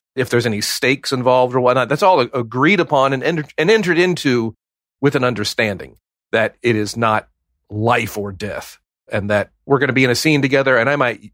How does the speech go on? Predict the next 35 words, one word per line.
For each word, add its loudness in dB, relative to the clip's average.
yell 2
at 0
you -2
like 0
I 2
did, 0
Mark, -2
but 0
I'm 0
yelling 4
at -4
you -2
to 0
serve 2
the -4
scene, -4
to -4
serve 2
this -2
person -2
who's -4
just -6
this -14
total 2
helicopter -2
guy -2
who's -6
not -4
leaving 0
when -4
he, -8
not -2
taking -2
a 2
hint, 0